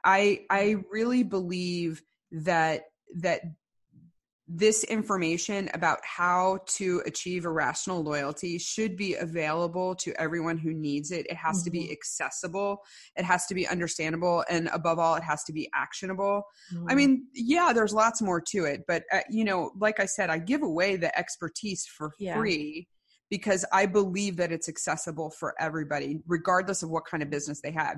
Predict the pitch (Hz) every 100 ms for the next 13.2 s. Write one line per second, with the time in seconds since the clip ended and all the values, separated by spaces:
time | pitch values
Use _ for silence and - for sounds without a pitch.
0 | 147 233 208 - - 180 170 - 160 156
1 | 160 165 156 151 160 - 143 147 190 175
2 | 160 170 160 170 - 143 139 196 - -
3 | - - 180 175 175 - - 190 190 -
4 | 190 190 190 180 175 214 208 185 190 -
5 | 196 165 151 - 180 180 175 147 151 175
6 | 180 - - 170 147 185 220 233 - 208
7 | 196 190 185 - 180 160 - 233 208 170
8 | 160 165 - 165 220 - 190 175 - 165
9 | 160 160 180 180 175 147 147 143 - -
10 | _ 175 - - 160 190 175 - 165 175
11 | - 240 214 208 - 180 156 156 - 160
12 | 160 165 165 175 160 143 151 185 196 220
13 | 226 233